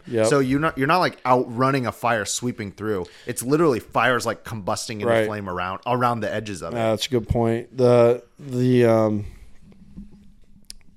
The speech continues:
Speaker 1: is it resin? That might be what it is. Resin might be that chemical compound that's in, uh,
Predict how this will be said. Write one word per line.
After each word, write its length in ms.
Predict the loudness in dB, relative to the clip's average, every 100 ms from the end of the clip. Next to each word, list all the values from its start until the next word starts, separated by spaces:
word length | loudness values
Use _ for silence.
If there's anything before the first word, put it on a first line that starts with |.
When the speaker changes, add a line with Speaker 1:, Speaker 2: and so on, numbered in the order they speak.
| -18
Speaker 1:
is 120 | -12 -10
it 40 |
resin? 680 | -8 -6 -4 -4 -6 -10 -8
That 140 | -6
might 140 | -4 -6
be 60 | -8
what 140 | -10
it 140 | -10 -10
is. 260 | -12 -12
Resin 540 | -6 -4 -2 -4 -8 -10
might 160 | -10
be 80 | -8
that 240 | -10 -10 -10
chemical 340 | -10 -10 -14
compound 540 | -14 -14 -12 -14 -14 -16
that's 180 | -14 -12
in, 140 | -12
uh, 200 | -12 -14